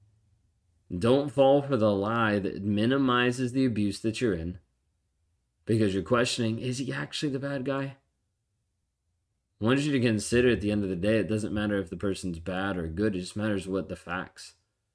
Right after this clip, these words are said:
What are the facts about the situation? What is he actually demonstrating on a day-to-day basis? What is the evidence that you're actually seeing?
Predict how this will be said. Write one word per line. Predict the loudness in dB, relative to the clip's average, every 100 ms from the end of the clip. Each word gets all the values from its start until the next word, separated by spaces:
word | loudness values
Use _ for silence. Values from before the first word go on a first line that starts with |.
| _ _ _ _ _
What | 2 4
are | 4
the | 2
facts | 2 2 2 -2
about | -2 -2 -4
the |
situation? | -4 -2 -2 0 0 -2 -4 -2
What | 0
is | 2
he | 4 4
actually | 2 -2 -4
demonstrating | -6 -6 -2 0 0 -2 -4 -4 -2 -4
on | -4 -4
a |
day-to-day | -4 -4 -2 -2 0
basis? | 0 -2 -6 -2
What | 4 6
is | 6
the | 2 -2 -4 -20 _ 0
evidence | 2 4 2 2 0
that | 0 2
you're | 2
actually | 0 -2 -4
seeing? | -2 -2 -2 -4